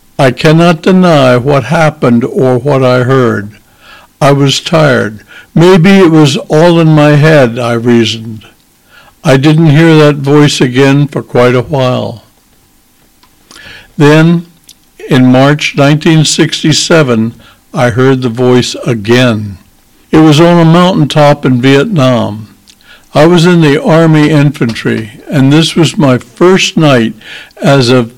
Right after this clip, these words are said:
combat photographer. I was somewhat nervous about my new job, but was glad to be doing something exciting. I had tied my poncho between a couple of trees and was lying on my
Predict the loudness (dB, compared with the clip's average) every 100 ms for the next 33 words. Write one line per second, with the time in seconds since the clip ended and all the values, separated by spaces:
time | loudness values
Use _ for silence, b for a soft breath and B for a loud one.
0 | -20 -16 -4 -2 0 0 -2 -2 -8 -4
1 | -4 -4 -6 -8 -10 -12 -18 _ _ _
2 | b b -2 2 2 2 0 2 2 2
3 | 0 0 2 2 0 -2 -4 -4 -2 -2
4 | -2 -4 -2 0 -2 -2 -4 -2 -4 -6
5 | -10 _ b b b b -2 0 2 0
6 | -2 -2 0 2 0 -2 -2 0 0 2
7 | 0 0 -2 -2 0 0 0 -4 -2 0
8 | 0 -2 -8 -12 _ _ b b b b
9 | -4 0 0 0 -2 0 0 0 0 0
10 | -2 -2 0 0 0 0 0 -4 -4 0
11 | 2 0 -2 B B -10 -4 -2 -2 0
12 | -2 -2 -2 0 2 2 0 -2 -12 B
13 | -2 0 2 0 0 0 2 0 0 0
14 | 0 0 0 0